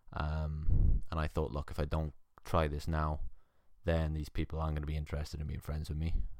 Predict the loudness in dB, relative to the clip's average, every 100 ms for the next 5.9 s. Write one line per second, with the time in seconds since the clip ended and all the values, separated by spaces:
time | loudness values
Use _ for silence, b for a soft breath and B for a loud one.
0 | -6 -4 4 6 6 4 0 -20 -20 -20
1 | _ _ -20 -20 -20 -20 -20 -20 -20 -8
2 | -4 -2 0 0 2 0 -2 10 12 12
3 | 10 B B B B B -20 -10 -4 -4
4 | -4 -4 0 2 2 2 2 4 4 4
5 | 2 2 2 2 0 -2 -4 -8 -12